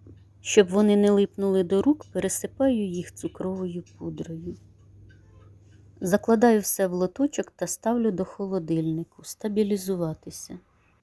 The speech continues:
Після чого можна й розфасувати по пакуночках.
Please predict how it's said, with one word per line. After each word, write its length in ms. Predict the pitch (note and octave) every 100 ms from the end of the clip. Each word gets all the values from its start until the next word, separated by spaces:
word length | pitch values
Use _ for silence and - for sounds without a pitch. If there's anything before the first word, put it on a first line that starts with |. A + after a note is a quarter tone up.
| _ _ _ _ -
Після 340 | G#3+ G#3+ G3
чого 420 | - C4+ C#4+ C4
можна 380 | F#3+ G3 G#3+ G#3
й 40 |
розфасувати 920 | F#3+ F3 - E3+ - E3 F3 G#3 - F#3+
по 100 | F#3
пакуночках. 1040 | - F#3 - - E3 E3 - - - -